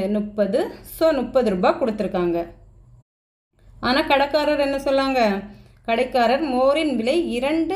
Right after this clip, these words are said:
அதிகரித்து விட்டது என கூற வள்ளி மேலும் இரண்டு என மொத்தம் முப்பத்திரெண்டு. முதல் முப்பது, அஹ், நினைச்சிருப்பாங்க.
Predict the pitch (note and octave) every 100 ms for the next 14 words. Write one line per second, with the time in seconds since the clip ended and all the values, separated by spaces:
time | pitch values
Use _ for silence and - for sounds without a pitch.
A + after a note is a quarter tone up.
0 | G4 G#3 A#3+ C#4+ C#4+ D4 C#4 A#3+ A3+ G#3
1 | G#3+ G#3 A#3 - - G3+ F#3+ D4+ A4 -
2 | - A#3 A#3 A#3+ E4+ B3+ A#3 B3 D4 E4+
3 | A3+ A#3+ C#4 C#4 C4 F#4+ D#4 - - -
4 | - - - G#3+ A#3 D#4 D4+ A#3 - E4+
5 | F4 G#3 A#3 A3+ G3+ F#3 G#3 A#3+ C#4+ A3
6 | - B3+ C4 - A3 A3 G#3+ A3+ A3+ G3+
7 | G#3 G3